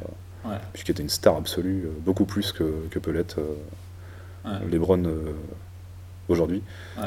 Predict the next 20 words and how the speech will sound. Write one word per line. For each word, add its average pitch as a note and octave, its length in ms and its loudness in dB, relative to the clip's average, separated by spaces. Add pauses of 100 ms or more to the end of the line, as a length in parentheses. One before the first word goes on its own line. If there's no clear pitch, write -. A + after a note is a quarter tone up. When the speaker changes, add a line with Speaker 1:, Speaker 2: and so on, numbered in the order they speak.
Speaker 1:
Euh, F2+ 120 8
et F#2 40 6
que, E2 440 10
enfin, D#2 160 -2
voilà, D#2 240 0
avec F2 120 4
tout A2 120 4
mon F#2+ 100 10
respect, F#2+ 240 10
LeBron, F2+ 260 10
si - 140 0
tu F#2+ 100 0
nous E2+ 140 4
écoutes. - 300 0 (500)
Speaker 2:
<laughs> - 420 -12
Speaker 1:
Mais, - 80 -2 (120)
euh, D#2 480 4 (1800)
Speaker 2:
Bah, A2+ 140 4
Indiana A#2 460 4
Jones, A#2 240 4